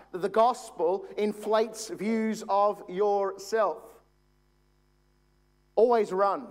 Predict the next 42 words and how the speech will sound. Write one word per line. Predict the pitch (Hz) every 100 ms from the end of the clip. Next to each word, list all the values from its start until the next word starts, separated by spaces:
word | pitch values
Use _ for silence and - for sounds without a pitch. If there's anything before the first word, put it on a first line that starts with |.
| -
always | - 240 226 208
flee | - 220 226 190
from | 185 180
that | 175
kind | - 190 185
of | 165
teaching. | - 196 - 156 120 110 _ _ _
You | - 254
are | 226
not | 202 208 247 262 -
the | 220
hero | 214 226 220 220
of | 208 202
the | 202
gospel. | 196 196 - 180 120 - 143
Jesus | 208 214 98 -
is. | 98 92 113 - - - _ _ _ _ _ _ _ 240
And | 240 233
that | 240 294 247
God | 269 262
loved | 254 247 185
you | 214 254 220
even | 262 254 247
while | 226 247 277
you | 254 262
and | 240
I | 240
were | 226
yet | 240 233 240
sinners, | 294 247 208 226 - - - - 294
even | 302 320
in | 277
our | 254
state | 269 254 247
of |
helplessness | 208 277 269 240 240 233 226
and | 226
unworthiness, | 202 202 254 302 202 185
makes | 190 214 -
much | 202 214
of | 185
him. | 254 202 117